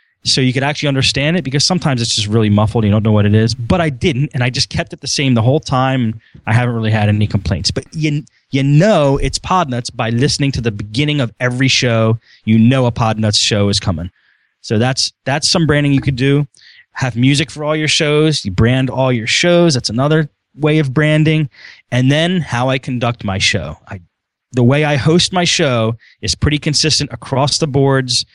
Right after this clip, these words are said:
I don't change personalities for different shows. I, I,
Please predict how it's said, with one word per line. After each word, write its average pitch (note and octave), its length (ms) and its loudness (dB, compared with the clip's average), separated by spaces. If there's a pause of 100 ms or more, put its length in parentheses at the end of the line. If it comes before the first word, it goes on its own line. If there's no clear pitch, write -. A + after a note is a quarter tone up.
(240)
I G2 80 -2
don't B2+ 180 0
change E3 440 -2
personalities D3+ 600 0
for D#3 120 -4
different C#3+ 240 -4
shows. D3 560 2
I, G#2+ 120 -4 (320)
I, A2 120 -6